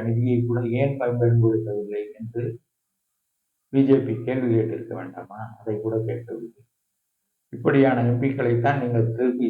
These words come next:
தேர்ந்தெடுக்கப் போகிறீர்களா என்றும் கேட்கவில்லை. இது ஒரு குறைபாடு. இப்போது நாம் சில வேட்பாளர்கள், அவசியமாக தேர்ந்தெடுக்கப்பட வேண்டிய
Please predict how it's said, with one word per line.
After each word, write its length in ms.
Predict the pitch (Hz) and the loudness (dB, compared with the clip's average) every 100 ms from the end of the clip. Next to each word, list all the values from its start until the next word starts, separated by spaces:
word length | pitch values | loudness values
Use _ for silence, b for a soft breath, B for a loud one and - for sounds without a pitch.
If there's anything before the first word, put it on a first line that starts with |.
| - | 0
தேர்ந்தெடுக்கப் 560 | 120 120 120 113 110 | 0 2 2 0 -2
போகிறீர்களா 680 | 107 104 104 104 - 101 110 117 117 - _ _ _ _ _ - | -4 -2 -2 -4 -8 -4 0 0 -2 -8 _ _ _ _ _ -6
என்றும் 380 | 127 123 - - | 0 2 0 2
கேட்கவில்லை. 600 | 127 117 113 101 - 101 - _ _ _ _ _ - | 2 2 0 -2 -6 -10 -14 _ _ _ _ _ -4
இது 160 | 131 139 | 2 6
ஒரு 140 | 123 110 | 6 4
குறைபாடு. 520 | - 117 104 98 95 - - _ _ _ _ _ _ _ _ _ 240 233 _ _ _ _ _ _ _ _ - | 4 4 4 2 -2 -8 -14 _ _ _ _ _ _ _ _ _ _ -20 _ _ _ _ _ _ _ _ -6
இப்போது 540 | 151 - 180 151 143 147 135 120 113 110 110 | -4 2 4 6 6 6 6 6 6 4 0
நாம் 220 | 110 113 | -4 -8
சில 240 | - 135 131 | -6 -2 0
வேட்பாளர்கள், 680 | 117 143 - 131 123 113 107 | 2 0 0 0 2 0 0
அவசியமாக 680 | 113 139 - 147 127 135 127 | 0 0 0 -4 -2 -4 -4
தேர்ந்தெடுக்கப்பட 760 | 120 120 117 117 - - - 98 | -2 0 4 4 4 -2 -10 -16
வேண்டிய 500 | - _ _ _ 110 | -18 _ _ _ -10